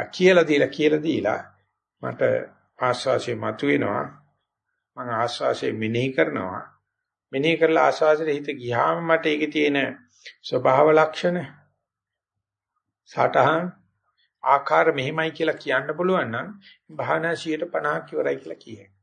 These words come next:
එතන තමයි අපි මේ නිතර හමු වෙලා සාකච්ඡා කරන්නේ. අන්න එතෙන්ට යෝගාවචරය මතු කරගන්න එකයි. මතු කරාට පස්සේ නම් මේ අරමුණ බලන්නේ මෙහෙ-, මෙනෙහි කරන්නේ මෙහෙමයි. අරමුණේ ස්වභාවය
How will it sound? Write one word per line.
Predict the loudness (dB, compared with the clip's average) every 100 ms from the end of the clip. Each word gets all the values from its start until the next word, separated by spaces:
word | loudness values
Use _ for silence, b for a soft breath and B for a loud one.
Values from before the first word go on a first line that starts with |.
| _ _ _ _ _ _ _ -4
එතන | 0 2
තමයි | 2 0 0
අපි | 0 -2
මේ | -6 -8 B B _
නිතර | -18 4 8 8 8
හමු | 4 2
වෙලා | 0
සාකච්ඡා | 2 0 0 -4 -8
කරන්නේ. | -10 -10 -10 -8
අන්න | -8 -8
එතෙන්ට | -8 -8 -4 0 0 -2 b b _
යෝගාවචරය | -4 0 4 2 0 -4 -4
මතු | -4 -6
කරගන්න | -4 2 2 2
එකයි. | -4 -4 -6 -12 b b _
මතු | 0 2
කරාට | 6 8 8 6
පස්සේ | 4 4 4 4
නම් | 4 0 -16 _ _ _ _ _ _ _
මේ | -12
අරමුණ | -4 -2 -2 -4
බලන්නේ | -4 -2 -2 -6
මෙහෙ-, | -12 -12 -12
මෙනෙහි | -8 -6 -4
කරන්නේ | -4 -4
මෙහෙමයි. | -4 -4 -4 -4 -8 -12 b b b
අරමුණේ | -2 0 0 -2 -2 -2
ස්වභාවය | -2 -2 0 0 2 2 2 2